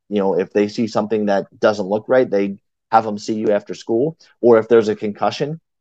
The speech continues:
then it needs to be communicated to that school nurse. So the next day, that kid is not going into phys ed,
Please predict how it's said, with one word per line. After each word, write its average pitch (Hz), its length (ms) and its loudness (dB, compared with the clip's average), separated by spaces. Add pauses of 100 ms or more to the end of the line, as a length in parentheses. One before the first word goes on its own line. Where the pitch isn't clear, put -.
(440)
then 110 280 2
it 107 60 -4
needs 107 180 -4
to 107 60 -4
be 104 80 2
communicated 110 680 -2
to 107 100 -10
that - 180 0
school 101 220 -4
nurse. 123 280 0
So 113 80 -6
the 98 120 -2
next 98 320 -6
day, 110 260 4
that 110 300 0
kid 110 200 -2
is 98 160 -2
not 98 280 -4
going 98 260 -2
into 90 160 -6
phys 87 280 -6
ed, 143 280 0